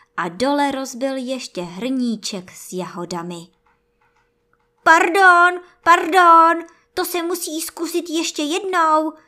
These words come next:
Teď už vím, jak se to musí zatočit“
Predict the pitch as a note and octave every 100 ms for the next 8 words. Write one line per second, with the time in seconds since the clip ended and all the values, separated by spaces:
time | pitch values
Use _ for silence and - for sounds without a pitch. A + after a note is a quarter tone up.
0 | _ - B3 B3 F#3+ - F3+ B3+ G#4 A4+
1 | G#4+ _ _ G4 G4+ - F#4+ G#3 F#3+ D#4
2 | - D4+ B3 - G#3+ A#3 - A#3 F#3 -